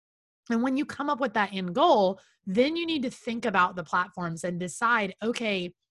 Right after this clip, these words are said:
what platform is going to get me to that goal faster?" So in my opinion, Instagram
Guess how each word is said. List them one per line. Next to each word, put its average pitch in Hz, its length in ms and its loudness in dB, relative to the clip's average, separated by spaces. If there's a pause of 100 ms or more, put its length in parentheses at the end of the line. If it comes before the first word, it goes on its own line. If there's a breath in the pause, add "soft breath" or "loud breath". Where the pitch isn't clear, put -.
(920)
what 202 680 0
platform 208 840 2
is 208 200 -4
going 208 420 0 (120)
to 190 180 -6 (300)
get 233 260 2
me 226 160 0
to 214 240 -4
that 190 240 -2
goal 170 260 4
faster?" - 720 -6 (360 soft breath)
So 208 540 6
in 220 260 -2
my 214 220 6
opinion, 226 680 0 (1080)
Instagram 208 760 2